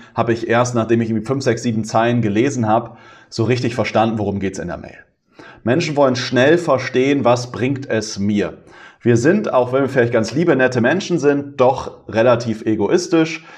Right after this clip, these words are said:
gerade wenn's, ja, wenn wir in der Rieseninforma-, Informationsflut, die ja auf uns lastet jeden Tag, dadurch, dass wir so viel Werbung bekommen, so viele Mails bekommen, so viele Informationen zugespielt bekommen,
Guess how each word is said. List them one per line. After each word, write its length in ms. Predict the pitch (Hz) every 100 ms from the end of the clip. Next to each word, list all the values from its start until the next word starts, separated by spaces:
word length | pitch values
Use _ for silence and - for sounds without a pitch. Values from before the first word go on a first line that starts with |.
| - -
gerade 340 | 113 127 120
wenn's, 600 | 120 120 - - _ _
ja, 280 | 110 110 104
wenn 200 | 113 117
wir 360 | 113 113 107 -
in 160 | 131
der 220 | 143 127 123
Rieseninforma-, 800 | 170 156 147 135 135 123 120 -
Informationsflut, 1120 | 123 131 123 117 135 151 151 - 107 92 -
die 360 | 113 117 117 - - _ _ _
ja 200 | 113 110
auf 260 | - 127 -
uns 220 | 131 120
lastet 440 | 113 107 - 104 98
jeden 300 | 101 98 95
Tag, 260 | 95 92
dadurch, 240 | 101 104 104
dass 200 | 110 -
wir 60 |
so 140 | 107 117
viel 260 | 120 113
Werbung 300 | 113 123 123
bekommen, 340 | 117 110 110 107
so 60 |
viele 220 | 104 110
Mails 340 | 107 110 120 -
bekommen, 320 | 113 113 107
so 60 | 101
viele 180 | 104
Informationen 520 | 104 104 104 - 135 135
zugespielt 440 | 107 92 - 92
bekommen, 460 | 92 - 101 143